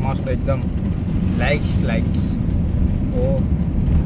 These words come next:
તો ભાઈ અમારો પંચોતેર ટકા વીડિયો છે ને વાનમાં જ રહી.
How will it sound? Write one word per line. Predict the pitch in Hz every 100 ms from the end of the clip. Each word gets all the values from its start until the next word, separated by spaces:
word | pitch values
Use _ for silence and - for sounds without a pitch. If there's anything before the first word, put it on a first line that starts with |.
| - - - - - - - - - - - - _ _ _ _ _ - - - - - - - -
તો | -
ભાઈ | - 151
અમારો | 156 156
પંચોતેર | 147 - - - - 165
ટકા | 160 156 160
વીડિયો | - 170 170
છે | 180
ને | 165
વાનમાં | 143 - - 175 -
જ |
રહી. | 160 143